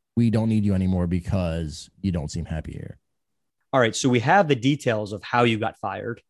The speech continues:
Speaker 2: The question is, what would you have done if you got fired in, let's say, two thousand eight?
Speaker 1: Um,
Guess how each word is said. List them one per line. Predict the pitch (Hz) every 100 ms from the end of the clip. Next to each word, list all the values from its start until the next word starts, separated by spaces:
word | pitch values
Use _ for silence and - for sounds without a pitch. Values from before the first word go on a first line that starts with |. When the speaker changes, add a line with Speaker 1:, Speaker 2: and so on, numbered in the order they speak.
| _ _ _ _ _ _
Speaker 2:
The | 143
question | 143 - 233 - 139
is, | 139 143 104 - _ _ _ _
what | 120 131 226
would | 285
you | 247
have | 233 131
done | 151 147 113 117
if | 120
you | 139
got | 139
fired | - 135 139 139 - -
in, | 123 113 98 -
let's | 113 113
say, | 120
two | 104 147
thousand | 139 123 113
eight? | 117 101 - _ _ _ _ - - - _
Speaker 1:
Um, | 107 104 95 90 85 82 80 73